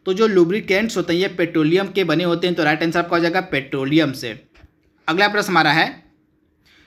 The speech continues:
निम्नलिखित में से कौन सा जो तत्व है वह आवर्त सारणी के समूह दो में, मतलब समूह दो में रखा गया, मतलब समूह दो से संबंधित है। तो आवर्त सारणी के समूह दो में निम्नलिखित में से किसको रखा गया है?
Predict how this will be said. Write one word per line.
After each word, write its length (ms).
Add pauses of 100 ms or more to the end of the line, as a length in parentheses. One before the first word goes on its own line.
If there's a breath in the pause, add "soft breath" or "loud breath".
(140 soft breath)
निम्नलिखित 500
में 100
से 140
कौन 280
सा 140
जो 180
तत्व 400
है 440
वह 140
आवर्त 520
सारणी 380
के 160
समूह 460
दो 240
में, 300 (380)
मतलब 340
समूह 320
दो 240
में 140
रखा 220
गया, 140
मतलब 220
समूह 300
दो 180
से 140
संबंधित 600
है। 100 (1800 soft breath)
तो 360
आवर्त 300
सारणी 380
के 180
समूह 300
दो 180
में 120
निम्नलिखित 360
में 100
से 100
किसको 280
रखा 220
गया 180
है? 180